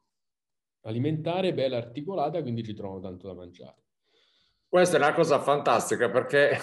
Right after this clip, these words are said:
Speaker 2: <laughs> allora, empiricamente sempre, no? Eh, io sono stato uno dei primi a scoprire che ad inseguire le alghe durante la,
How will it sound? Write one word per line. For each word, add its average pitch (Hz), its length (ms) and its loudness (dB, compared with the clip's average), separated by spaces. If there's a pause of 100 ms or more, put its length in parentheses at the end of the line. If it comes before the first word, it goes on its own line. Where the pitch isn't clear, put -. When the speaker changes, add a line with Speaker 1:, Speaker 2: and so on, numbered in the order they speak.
(140)
Speaker 2:
<laughs> - 180 -8
allora, 143 320 2
empiricamente 120 1300 2
sempre, 71 520 -4
no? 151 380 -2 (920)
Eh, 110 420 4
io 160 100 4
sono 123 160 2
stato 120 240 4
uno 131 160 6
dei 131 240 2
primi 139 300 4
a 104 60 4
scoprire 120 680 4
che 92 480 4
ad 110 200 2
inseguire 131 580 4
le 139 180 6
alghe 107 680 4
durante 104 500 2
la, 85 840 2